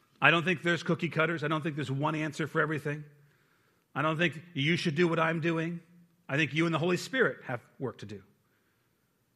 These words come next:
But for me and my family, we had to pray about whether we're gonna let our daughter, Alyssa, go to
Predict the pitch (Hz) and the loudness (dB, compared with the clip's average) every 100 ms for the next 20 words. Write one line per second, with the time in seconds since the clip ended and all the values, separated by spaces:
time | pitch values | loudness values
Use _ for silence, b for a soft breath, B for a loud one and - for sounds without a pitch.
0 | _ _ _ _ _ _ - 151 - 170 | _ _ _ _ _ _ -4 -2 2 2
1 | 180 240 208 180 165 - 247 254 185 170 | 4 4 4 4 4 4 2 2 2 0
2 | 214 185 165 - 220 233 170 147 139 143 | 2 2 0 -2 2 2 2 2 0 0
3 | 160 156 143 B B 165 180 180 185 170 | 0 0 -2 B B 0 0 2 2 2
4 | 131 165 208 196 143 127 - 147 180 190 | 0 0 0 2 0 -2 -2 0 0 0
5 | 143 120 113 B B - 180 170 | -2 -4 -6 B B 0 4 4